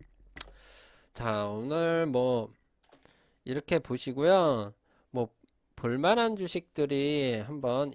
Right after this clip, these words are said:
이 차 전지 중에서 한번 아까 원준이라는 주식이 있었는데요. 원준.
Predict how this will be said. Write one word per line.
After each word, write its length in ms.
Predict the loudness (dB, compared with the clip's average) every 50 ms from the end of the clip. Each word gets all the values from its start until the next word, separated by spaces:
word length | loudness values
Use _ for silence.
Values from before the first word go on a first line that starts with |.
| -10
이 140 | -10 -10 -10
차 220 | -8 -2 -2 0 2
전지 340 | 2 0 0 -2 -4 -4
중에서 340 | -4 -4 -4 -4 -2 -2 -2
한번 640 | -4 -2 0 2 4 4 4 2 2 -2 -4 -10 -14 _ _ _ _ _ _ _ -20 -20 -20 -20 -20 -20 -20 -20 -20 -20 -18 -18 -18 -20 -14 -8
아까 260 | -8 -4 2 4 2
원준이라는 1040 | 4 4 0 0 -2 -2 -4 -6 -6 -6 -4 -2 -2 0 4 4 6 6 6 4 2 2
주식이 380 | 0 -2 -4 -4 -4 -2 -2
있었는데요. 600 | -4 -2 -4 -6 -4 -4 -4 -2 -2 0 0 -2 -2
원준. 880 | -4 -4 -6 -6 -8 -6 -6 -6 -4 -4 -4 -4 -4 -6 -8 -10 -14